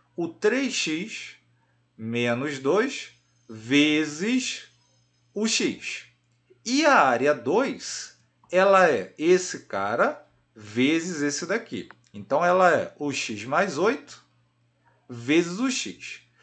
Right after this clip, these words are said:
Só que, de cara, se você já perceber que o x é diferente de zero, então vou escrever aqui, ó,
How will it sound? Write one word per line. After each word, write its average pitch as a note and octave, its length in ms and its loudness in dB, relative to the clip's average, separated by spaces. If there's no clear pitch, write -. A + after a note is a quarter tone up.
Só C#4 380 4
que, G3 280 -6
de C3 200 -6
cara, A3 560 -2
se - 120 -10
você G3 380 -6
já G#3+ 220 0
perceber F#3 720 -2
que - 140 -10
o D#3 80 -6
x - 720 -6
é G3 260 4
diferente B2 840 -4
de G#2+ 140 -10
zero, A#2 560 -2
então G#2 220 -14
vou A#2+ 80 -6
escrever G#2+ 340 -8
aqui, A#3 220 -6
ó, A#2+ 140 -2